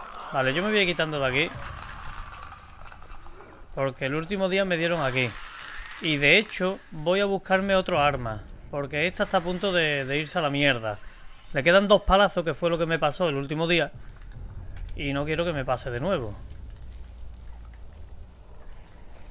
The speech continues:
Vamos a ver, por aquí creo recordar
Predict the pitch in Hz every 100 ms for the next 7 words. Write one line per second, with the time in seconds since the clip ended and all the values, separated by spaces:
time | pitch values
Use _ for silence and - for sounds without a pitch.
0 | - - - - - - 135 131 120 117
1 | 123 120 151 170 196 196 185 190 175 165
2 | 175 175